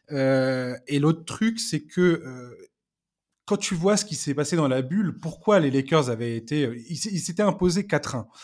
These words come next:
face à Denver, avec un match deux notamment, euh, que, ce fameux trois points de, d'Anthony Davis à la dernière seconde, euh, qui permet aux,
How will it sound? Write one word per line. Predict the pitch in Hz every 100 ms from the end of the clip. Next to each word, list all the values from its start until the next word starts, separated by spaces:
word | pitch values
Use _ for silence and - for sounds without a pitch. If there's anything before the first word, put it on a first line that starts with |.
| - -
face | 123
à | 120
Denver, | 117 107 110 92 _ _ - - _
avec | 110 110 127
un | 123
match | 143 147 143
deux | 127 165
notamment, | 139 - 123 143 151
euh, | 117
que, | 107 117 120 117 _
ce | - -
fameux | - 131 135
trois | 135 139
points | 135 147 147
de, | 120 117
d'Anthony | 113 120 127 127
Davis | 123 120 147 -
à |
la | 113
dernière | 117 117
seconde, | - 117 123 147 135 - - - - - 117
euh, |
qui | 113 120
permet | 127 131
aux, | 139 123 120